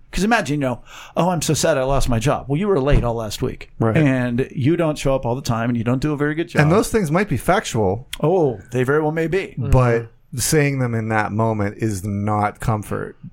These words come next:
Speaker 1: Right.
Speaker 2: That's facts, logic, and reason.
Speaker 1: Well, yeah, we'll get to that
Speaker 2: Oh,
Speaker 1: too.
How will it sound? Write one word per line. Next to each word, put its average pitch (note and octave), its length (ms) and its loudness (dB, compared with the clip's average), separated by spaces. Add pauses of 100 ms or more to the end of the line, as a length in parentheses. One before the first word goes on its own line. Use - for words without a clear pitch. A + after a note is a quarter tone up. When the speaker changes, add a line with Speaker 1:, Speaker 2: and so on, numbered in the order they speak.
Speaker 1:
Right. A#2+ 120 4
Speaker 2:
That's - 180 -6
facts, - 320 -4
logic, F#2+ 300 -4
and F#2 80 -4
reason. F2+ 480 -6 (340)
Speaker 1:
Well, G2+ 240 -14
yeah, A#2 160 -8
we'll A#2 120 0
get A#2+ 160 -2
to A#2+ 80 -6
that A2+ 140 4
Speaker 2:
Oh, - 20 0
Speaker 1:
too. D3 220 -2